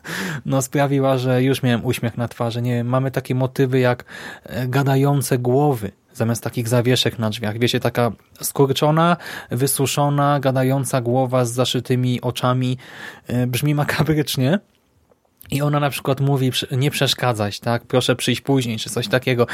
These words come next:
czy po prostu komentuje jakoś przybycie gościa. I to jest tak zabawne, to jest tak <laughs> absurdalne, że po prostu, no, krztusiłem się ze śmiechu, słuchając niektórych tych tekstów. I tutaj takich scenek jest masa.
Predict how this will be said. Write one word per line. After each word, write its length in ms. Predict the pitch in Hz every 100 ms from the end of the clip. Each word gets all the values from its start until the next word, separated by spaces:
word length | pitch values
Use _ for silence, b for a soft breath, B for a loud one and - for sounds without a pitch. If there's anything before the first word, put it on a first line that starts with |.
| B
czy 120 | -
po 40 | 123
prostu 520 | 135 131 127 120 113 - - -
komentuje 500 | 123 127 123 135 123
jakoś 380 | 117 - 110 - _ -
przybycie 420 | - 123 120 -
gościa. 420 | 127 123 - 156 - B B B B
I 120 | - 139
to 120 | 165
jest 260 | 160 151
tak 260 | - 208 143
zabawne, 600 | 131 135 120 113 110 113
to 100 | 139
jest 200 | 143 -
tak 220 | 226 -
<laughs> 80 | -
absurdalne, 840 | - - 139 131 139 123 113 127 196 B B 170 143
że 180 | 143
po 160 | 160 165
prostu, 680 | 180 180 - 190 180 175 160 90 156 - - - - - - -
no, 140 | 170 160
krztusiłem 520 | - 190 - 180 143
się 100 | 120
ze 120 | 117
śmiechu, 340 | - 123 -
słuchając 440 | 117 127 131 120 113
niektórych 360 | 123 - 127
tych 160 | 110 117
tekstów. 420 | 135 131 - 175 B B 123
I 60 | 135
tutaj 180 | 180
takich 300 | 185 180 175
scenek 360 | - 175 165 156
jest 180 | 151 -
masa. 320 | 131 113 -